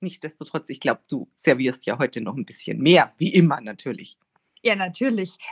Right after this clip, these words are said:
Speaker 2: Also erstens mal, Linsennudeln sind hochsättigend und auch, äh, sehr fein und Bohnen sind auch noch gesund obendrein.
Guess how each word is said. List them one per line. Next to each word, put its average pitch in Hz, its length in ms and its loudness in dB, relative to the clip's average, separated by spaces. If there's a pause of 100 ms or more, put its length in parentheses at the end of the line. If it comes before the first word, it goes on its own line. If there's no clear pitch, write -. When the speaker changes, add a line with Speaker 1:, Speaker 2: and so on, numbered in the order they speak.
Speaker 2:
Also 277 180 2
erstens 262 280 4
mal, 240 160 8
Linsennudeln 226 880 6
sind 202 320 -2
hochsättigend 240 720 2
und 214 180 0
auch, 196 340 2
äh, 185 280 2
sehr 180 240 2
fein 311 400 4
und 233 300 4
Bohnen 220 480 4
sind 190 320 -4
auch 185 160 0
noch 180 180 -8
gesund 214 360 2
obendrein. 190 500 2